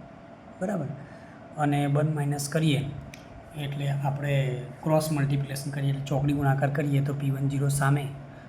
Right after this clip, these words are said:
અને છેદમાં પણ પી વન ઝીરો આવે અને વન માઇનસ એક્સ વન. તમને બેટા ખબર હોવું જોઈએ કે એક્સ વન પ્લસ એક્સ ટુ બરાબર વન થાય છે, બરાબર? મૂળ અંશનો સરવાળો એક થાય આપણને ખબર છે બેટા,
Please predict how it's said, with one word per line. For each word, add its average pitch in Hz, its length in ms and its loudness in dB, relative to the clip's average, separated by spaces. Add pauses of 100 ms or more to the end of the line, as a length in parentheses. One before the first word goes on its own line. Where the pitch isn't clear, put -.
(140)
અને 151 120 0
છેદમાં 143 380 0
પણ 143 120 -2
પી 139 160 -2
વન 135 160 0
ઝીરો 139 180 4
આવે 123 180 4
અને 139 160 0
વન 143 160 4
માઇનસ 139 340 0
એક્સ 139 180 -4
વન. - 180 -12 (460)
તમને 233 180 4
બેટા 226 160 2
ખબર 175 360 6
હોવું 233 220 6
જોઈએ 165 220 4 (640)
કે 185 160 0 (920)
એક્સ 139 320 2 (120)
વન 202 220 8 (2250)
પ્લસ 170 220 6 (100)
એક્સ 160 180 0
ટુ 185 120 2
બરાબર 160 260 6
વન 139 260 8
થાય 135 180 8
છે, - 140 -2 (760)
બરાબર? 220 280 2
મૂળ 165 300 6
અંશનો 170 280 2
સરવાળો 160 380 2 (120)
એક 151 180 2
થાય 139 140 2
આપણને 143 260 0
ખબર 147 300 -2
છે - 120 -10
બેટા, - 220 -14